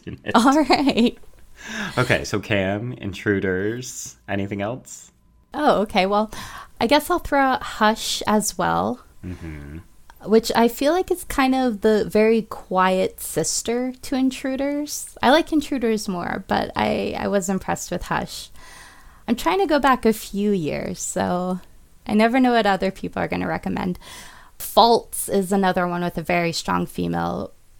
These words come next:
Speaker 2: performance from Mary Elizabeth Winstead.
Speaker 1: Okay.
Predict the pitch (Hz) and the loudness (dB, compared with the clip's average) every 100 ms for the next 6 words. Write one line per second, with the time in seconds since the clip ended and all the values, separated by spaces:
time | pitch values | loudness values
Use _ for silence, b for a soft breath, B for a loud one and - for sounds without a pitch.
0 | - - 180 170 165 170 - - - 175 | -8 -4 -2 -2 -4 -4 -6 -8 -2 -2
1 | 175 170 180 175 170 165 165 - 185 180 | -2 -2 -2 0 -2 -2 -4 -4 -2 -2
2 | 170 - 185 - - - 175 190 - - | -4 -4 -4 -4 -10 -6 -2 -2 -6 -10
3 | 139 262 - _ _ _ - 87 87 95 | -8 -8 -12 _ _ _ -16 -14 -14 -16
4 | - 82 78 | -14 -16 -16